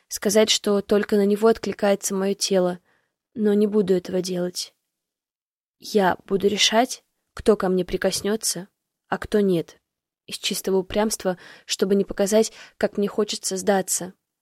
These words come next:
уступить. «Я, только я буду к тебе прикасаться, Милада».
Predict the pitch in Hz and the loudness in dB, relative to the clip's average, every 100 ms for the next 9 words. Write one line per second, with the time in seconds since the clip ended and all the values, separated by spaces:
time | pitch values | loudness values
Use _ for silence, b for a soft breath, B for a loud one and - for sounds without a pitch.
0 | _ 196 - 214 196 202 180 - - _ | _ -10 -8 -6 -6 -4 -4 -6 -12 _
1 | _ _ _ _ _ _ _ 190 180 156 | _ _ _ _ _ _ _ -2 0 0
2 | 165 _ _ _ _ _ _ - 180 202 | -4 _ _ _ _ _ _ 0 2 2
3 | - 190 185 180 151 175 175 - - 175 | 0 -2 2 0 0 0 -2 -2 -2 -2
4 | 180 - 180 - 185 165 - 160 160 156 | -2 -2 -6 -2 -2 -2 -4 -4 -2 -2
5 | 147 - | -4 -8